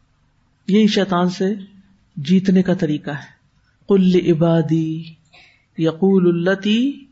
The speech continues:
ہی احسن ان الشیطان ینزغ بینکم، میرے بندوں سے کہہ دیجئے کیا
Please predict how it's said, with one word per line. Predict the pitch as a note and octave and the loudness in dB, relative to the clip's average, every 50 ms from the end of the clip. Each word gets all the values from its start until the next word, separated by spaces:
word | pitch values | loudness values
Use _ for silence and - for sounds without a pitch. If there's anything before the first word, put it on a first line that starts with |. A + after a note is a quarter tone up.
| _ _ _ _ _ _ _ _ _ _ _ F3 | _ _ _ _ _ _ _ _ _ _ _ 0
ہی | F3 F3+ | 0 2
احسن | F3+ - - F#3 E3+ - - - F#3 E3+ E3 E3+ - - - _ _ _ _ _ _ _ _ _ _ _ _ - | 2 0 0 -2 -2 -4 -6 -4 -4 -4 -4 -6 -10 -14 -20 _ _ _ _ _ _ _ _ _ _ _ _ 0
ان | G3 F#3 F#3 F3+ F3 | 2 4 4 4 2
الشیطان | E3+ E3 - - - E3+ D#3+ D#3 D#3+ F3+ F3+ F#3 F#3+ G3 G#3 A#3+ C4 - - - - - - - - - _ _ _ _ _ - | 0 -2 -2 -2 -2 -2 -2 -2 -2 -2 0 0 2 2 2 0 0 -4 -8 -16 -18 -20 -20 -20 -20 -20 _ _ _ _ _ -4
ینزغ | E3+ E3 E3+ E3+ E3+ E3+ D#3+ E3+ E3 D3+ D#3 D#3 | -2 0 0 0 0 0 0 -2 -2 -2 -2 -4
بینکم، | D3+ D#3 D#3 D3+ D3+ E3+ F3 - F3+ F3 E3+ E3 D#3+ F3 - - - _ _ _ _ _ _ _ _ _ _ _ _ _ _ _ _ - | -2 -2 -4 -2 -2 -4 -4 -2 -2 -2 0 -2 -4 -6 -10 -14 -20 _ _ _ _ _ _ _ _ _ _ _ _ _ _ _ _ -6
میرے | - F3+ F3+ F3+ E3+ | -2 0 2 2 2
بندوں | D#3+ F3 F3 E3+ F#3 F#3 | 2 0 0 2 0 0
سے | F#3 F#3+ | 0 -2
کہہ | F3+ F3+ F#3+ F#3+ | -2 -2 -2 -2
دیجئے | F#3 F3+ F#3+ G3 F3+ F#3+ G#3+ B3 C4+ B3+ - - - _ _ _ | 0 0 -2 0 0 0 0 0 -2 -4 -8 -14 -20 _ _ _
کیا | - G#3 G#3+ A#3 | -2 -2 -2 -2